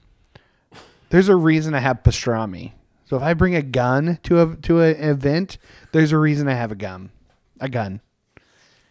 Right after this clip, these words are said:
You know what I mean? I'm not here to, <laughs> to fucking just leave my pastrami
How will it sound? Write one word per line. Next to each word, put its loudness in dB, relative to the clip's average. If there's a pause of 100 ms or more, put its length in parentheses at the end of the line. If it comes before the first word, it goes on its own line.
(100)
You 0
know 4
what 2
I 2
mean? 0 (300)
I'm 2
not 6
here 4
to, 2 (100)
<laughs> -20
to 4
fucking 2
just -4
leave 0
my 4
pastrami 0